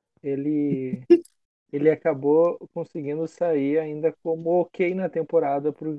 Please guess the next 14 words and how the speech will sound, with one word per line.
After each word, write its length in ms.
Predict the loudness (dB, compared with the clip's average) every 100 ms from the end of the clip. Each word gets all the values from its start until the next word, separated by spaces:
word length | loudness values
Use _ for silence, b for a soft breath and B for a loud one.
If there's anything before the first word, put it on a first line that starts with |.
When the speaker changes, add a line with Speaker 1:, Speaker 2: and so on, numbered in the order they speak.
| _
Speaker 1:
pelo 240 | -6 -6
que 120 | -6
ele 160 | -6 -6
fez 260 | -4 -4 -4
no 80 | -10
final, 320 | -10 -8 -8
né? 180 | -10 -14 _ _ _ _ _ _ _ _ _ _ _ _ _ _
Foi 160 | 2 2
muito 240 | 2 -4
improvável, 400 | -4 -2 4 2 2
porque 180 | -4
ele 460 | -4 -2 -6 -6 -4
mal 260 | 0 0 2
jogava. 580 | 0 0 0 -2 -6